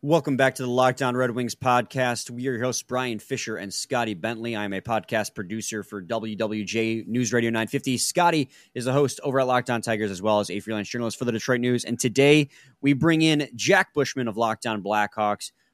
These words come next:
Uh, we are gonna preview that game, and we are going to talk about the reverse retros that were revealed as of recording this today. By the time you're listening to this tomorrow.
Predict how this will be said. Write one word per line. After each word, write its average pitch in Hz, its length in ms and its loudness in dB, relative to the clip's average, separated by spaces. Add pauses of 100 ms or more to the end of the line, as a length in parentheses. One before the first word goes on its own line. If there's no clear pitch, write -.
Uh, 90 80 0
we 113 140 -2
are 113 40 0
gonna 110 180 -2
preview 139 500 0
that 131 240 4
game, 131 360 -2
and 110 180 -8
we 117 100 -6
are 117 60 -6
going 117 340 -4
to 110 280 -2 (600)
talk 175 260 6
about 139 280 6
the 117 80 -2
reverse 113 340 2
retros 151 320 2
that 135 100 2
were 123 140 -4
revealed 147 680 2
as 107 240 -4
of 101 120 -4
recording 170 400 4
this 117 200 -6
today. 131 480 2
By 107 140 0
the 101 60 0
time 104 120 -8
you're 104 80 -4
listening 110 260 -4
to 104 40 -2
this 98 200 -6
tomorrow. 123 600 0